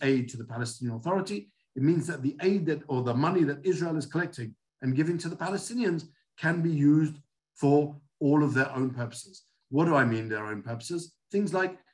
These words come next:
the incitement in the Palestinian school books. We all know what's going on.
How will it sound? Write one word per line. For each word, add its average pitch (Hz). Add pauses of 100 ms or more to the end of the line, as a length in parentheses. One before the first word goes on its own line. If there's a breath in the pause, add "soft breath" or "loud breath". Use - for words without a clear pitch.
the 160
incitement 175
in 147 (960)
the 123
Palestinian 135
school 127
books. - (280)
We 160
all 208
know 151
what's 117
going 107
on. 143